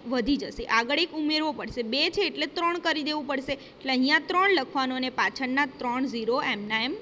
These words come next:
લખવાના. એટલે આનું આસન્ય મૂલ્ય જે આપ્યું છે તે સાચું આપ્યું છે. તે જ પ્રમાણે તમારે આ બધા જ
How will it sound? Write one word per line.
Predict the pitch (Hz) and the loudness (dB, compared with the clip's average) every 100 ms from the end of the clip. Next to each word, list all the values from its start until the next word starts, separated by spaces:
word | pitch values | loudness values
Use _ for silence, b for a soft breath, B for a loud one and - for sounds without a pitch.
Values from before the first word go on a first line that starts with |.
| - | -6
લખવાના. | 240 214 285 240 214 B B - | -6 -4 0 0 0 B B -4
એટલે | 226 302 | 2 6
આનું | 302 262 302 | 6 6 2
આસન્ય | 254 277 269 285 | 0 0 -2 0
મૂલ્ય | 285 269 269 262 | 0 0 0 2
જે | 320 | 6
આપ્યું | 370 381 466 415 | 6 8 6 6
છે | 269 | 0
તે | 220 240 285 | 0 2 2
સાચું | 571 - 494 440 427 392 330 | 0 2 8 10 8 6 6
આપ્યું | - 285 285 | 4 -2 -2
છે. | 294 269 B B B B - | 2 2 B B B B 2
તે | 381 466 | 6 6
જ | 466 | 4
પ્રમાણે | 403 349 339 349 349 | 4 4 6 6 6
તમારે | 349 285 285 294 302 | 4 4 4 6 6
આ | |
બધા | 254 190 185 294 | 6 0 6 8
જ | 311 | 8